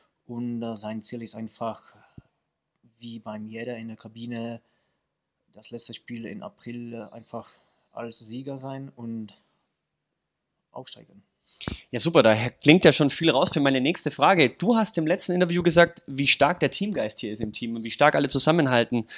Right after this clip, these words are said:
Speaker 2: Ähm, ist das auch für dich ein wichtiger Punkt und auch ein Schlüssel zum Erfolg?
Speaker 1: Äh, jak jsem v posledním interview řekl, že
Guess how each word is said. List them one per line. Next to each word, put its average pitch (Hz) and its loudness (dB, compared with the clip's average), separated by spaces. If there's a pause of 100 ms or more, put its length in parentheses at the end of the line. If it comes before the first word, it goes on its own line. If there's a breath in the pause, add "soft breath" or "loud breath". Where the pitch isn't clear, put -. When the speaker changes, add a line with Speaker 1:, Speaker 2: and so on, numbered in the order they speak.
(420 loud breath)
Speaker 2:
Ähm, 135 0 (140)
ist 147 -2
das 175 -4
auch 139 0
für - -4
dich 202 -8
ein 127 -6
wichtiger 175 -4
Punkt 190 -4
und 143 -4
auch 143 -2
ein 147 -4
Schlüssel 175 -4
zum 175 -6
Erfolg? 160 -4 (640)
Speaker 1:
Äh, 110 -14
jak 110 -10
jsem - -12
v - -20
posledním 117 -12
interview 117 -16
řekl, 117 -18
že 107 -18